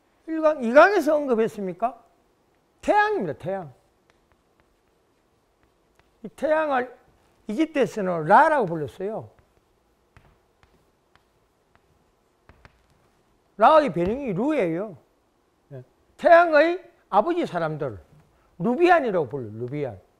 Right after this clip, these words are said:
이, 이, 이, 이 종족이 고대 터키의 종족입니다. 고대 터키 종족이에요. 그 루비안 문서에서 해독을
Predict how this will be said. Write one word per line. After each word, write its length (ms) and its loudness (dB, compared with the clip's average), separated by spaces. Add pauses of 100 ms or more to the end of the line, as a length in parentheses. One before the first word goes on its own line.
(120)
이, 40 -10
이, 560 -10
이, 320 -4
이 60 -6
종족이 680 -6 (1900)
고대 420 -4
터키의 520 -2
종족입니다. 720 -10 (2000)
고대 220 -2
터키 240 -10
종족이에요. 580 -8 (500)
그 80 0
루비안 500 4
문서에서 1040 -2 (1400)
해독을 640 2